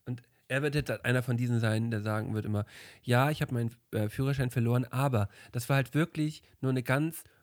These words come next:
kurze Fahrt." So, ähm, ich, ich fühl diesen Moment, wo man halt jetzt überlegt und ich würde auch, kann auch nicht sagen, dass ich sowas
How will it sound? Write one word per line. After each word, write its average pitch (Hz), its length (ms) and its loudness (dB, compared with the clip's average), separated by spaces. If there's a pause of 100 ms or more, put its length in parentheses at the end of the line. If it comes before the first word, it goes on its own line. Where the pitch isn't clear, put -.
kurze 139 560 -2 (220)
Fahrt." 110 460 -2 (320)
So, 120 440 2
ähm, 117 560 0 (720)
ich, - 280 -4 (560)
ich - 140 -4
fühl 226 220 0
diesen 175 220 0
Moment, 147 600 2
wo 143 100 -2
man 139 120 2
halt 135 200 2
jetzt 127 180 -4
überlegt 123 520 0
und 123 200 -2 (140)
ich 120 200 -8 (360)
würde 127 720 0
auch, 123 320 0 (480)
kann 139 160 0
auch 135 100 0
nicht 143 260 -2
sagen, 135 280 0
dass 123 120 -4
ich 123 100 -4
sowas 127 340 -2